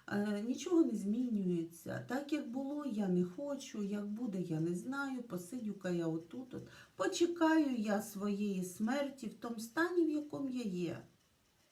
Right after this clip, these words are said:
Ну, я ж можу піти в іншу сторону, да? Тобто мене ж може чекати інша сторона.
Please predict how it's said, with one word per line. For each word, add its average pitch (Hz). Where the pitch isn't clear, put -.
Ну, 240
я 285
ж 277
можу 285
піти 269
в 247
іншу 339
сторону, 160
да? 196
Тобто 180
мене 226
ж 226
може 214
чекати 180
інша 240
сторона. -